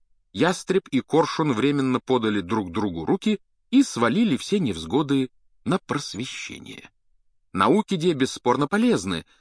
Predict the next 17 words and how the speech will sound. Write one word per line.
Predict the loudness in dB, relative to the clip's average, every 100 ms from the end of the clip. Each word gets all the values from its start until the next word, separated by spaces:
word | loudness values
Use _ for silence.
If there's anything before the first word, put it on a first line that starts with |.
| _
но | 0 2
лишь | 2 0 -2
тогда, | -4 -4 -2 -2
когда | 0 -4 0 0
они | 0 0 -2 -4 -6 _ _ _
благовременны. | -2 0 0 0 -4 -4 -6 -8 -14 -18 -20 _ _ _ _ _ _
Жили, | -2 2 2
де, | 2 0 2
наши | 2 0 -2
дедушки | -2 -2 -2 -4
без | -4 -2
наук, | 0 0 -2 -6 -12 0
и | 2
мы | 4 2 2
без | 0 -2
них | -4 -4
проживем. | -4 0 0 0 -2